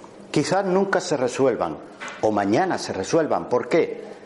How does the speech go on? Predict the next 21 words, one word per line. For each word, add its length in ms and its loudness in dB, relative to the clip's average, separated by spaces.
Porque 260 0
se 120 -2
ha 40 2
descubierto 640 2
algo 240 0
que 80 -2
la 120 2
resuelve 580 2
o 100 2
porque 260 0
la 140 2
persona 540 0
ha 140 0
cambiado 760 2
lo 220 4
que 80 2
le 80 4
ha 60 0
provocado 400 2
la 60 2
enfermedad. 560 0